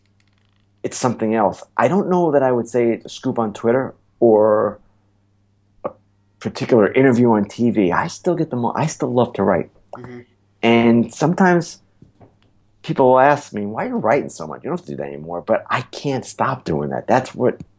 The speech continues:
Speaker 1: I have always done.
Speaker 2: Mm-hmm.
Speaker 1: So I would still say that gives me the most satisfaction. I don't know that I'm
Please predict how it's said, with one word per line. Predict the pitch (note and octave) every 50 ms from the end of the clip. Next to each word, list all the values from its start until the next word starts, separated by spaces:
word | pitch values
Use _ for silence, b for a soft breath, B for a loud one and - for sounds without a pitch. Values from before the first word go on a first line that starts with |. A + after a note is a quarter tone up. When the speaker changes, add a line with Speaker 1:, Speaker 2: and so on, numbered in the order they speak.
| _ - - - -
Speaker 1:
I | - G#2+ A#2
have | A#2 G#2+
always | A2 B2 C#3 C#3+ B2 - -
done. | - - G#1+ - - _ _ _ -
Speaker 2:
Mm-hmm. | - - A#2+ A#2+ A#2 A#2 -
Speaker 1:
So | - - - C3 B2+ B2+ B2 A#2+ A#2 - - - _ _ _ _ _ - B B B B B B B B B B B B _ _ _ _ _ _ _ - -
I | A#2 C3+ - A3
would | A3 G3+ G3+
still | - - - D#3+ D#3
say | - - D3 C3
that | B2 B2 B2 B2 -
gives | B2+ B2 A2+ A#2+
me | A#2
the | A#2
most | A#2 A2+ A2 -
satisfaction. | - A2+ A2 A2 - - - A#2+ A#2 A2+ - - - -
I | A2 D3+
don't | F3 F3
know | E3+ D#3+
that | D3+ C#3+ C#3 A#2 C#2+
I'm | F2+ C3 C3+ G#2